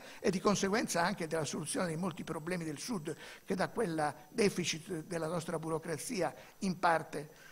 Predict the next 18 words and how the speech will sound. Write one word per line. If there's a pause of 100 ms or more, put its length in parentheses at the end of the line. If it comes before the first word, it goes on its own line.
(260)
eh,
dipende. (140)
E
poi
la
scuola,
l'università,
la
ricerca,
è
stato
detto
stamane
molto
meglio
di
me. (540)
E,